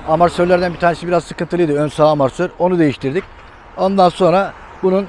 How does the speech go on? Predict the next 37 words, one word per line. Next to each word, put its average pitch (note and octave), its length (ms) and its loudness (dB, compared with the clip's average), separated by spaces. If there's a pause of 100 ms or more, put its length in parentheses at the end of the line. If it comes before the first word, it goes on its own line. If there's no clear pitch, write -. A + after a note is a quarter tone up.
bir F#3+ 80 2
mühendisi F#3 420 2
kaldı. D3 380 0
İnşallah F3+ 320 0
pazartesi E3+ 500 -2
günü F3+ 120 -4
de F3 100 0
bunun E3+ 140 -2
mühendisini F3 440 -2
yaptıracağız. E3 600 0 (260)
Hazır E3+ 480 0
elimizde F#3+ 300 2
aracımız F#3+ 400 4
varken F3 340 0
bunu F3 120 -6
güzelce F3 340 0
ne F3 120 -2
bir F3 100 -4
inceleyelim. F3 540 0 (420)
Ondan E3+ 320 0
sonra D3 340 -2
birazcık D#3+ 320 -2
da E3 60 0
kullanırız. D#3 540 0
Yani B2+ 140 0
çok D3 160 -6
fazla C#3+ 260 -2
kullanmayız D3 460 -2
az A#2+ 120 0
önce B2 240 -4
dediğim A#2 220 -6
gibi D3+ 120 -4
ama D#3 180 -4 (220)
sonra C3 280 -2
da C#3 80 -2
bunu D3 140 -6
satarız. C#3+ 460 -2